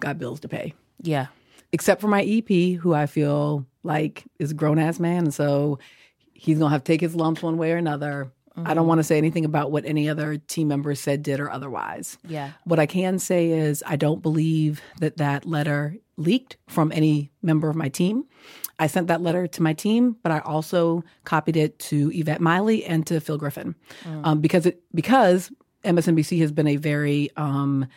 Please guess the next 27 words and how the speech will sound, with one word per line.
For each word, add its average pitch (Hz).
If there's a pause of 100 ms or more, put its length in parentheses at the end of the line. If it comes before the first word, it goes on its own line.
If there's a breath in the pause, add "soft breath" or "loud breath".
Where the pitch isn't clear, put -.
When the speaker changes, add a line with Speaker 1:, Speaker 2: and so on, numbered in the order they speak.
(160 soft breath)
Speaker 1:
leaky 160
place, 311
and 160
because 151
it's 147
been 151
a 139
place -
where 139
people 156
have 151
not 147
been 147
very 143
loyal, 214 (380 loud breath)
I 175
didn't 190
wanna 160
send 160
that 143
letter 143
to -
my 147
team 147
and 143
not 151
have 147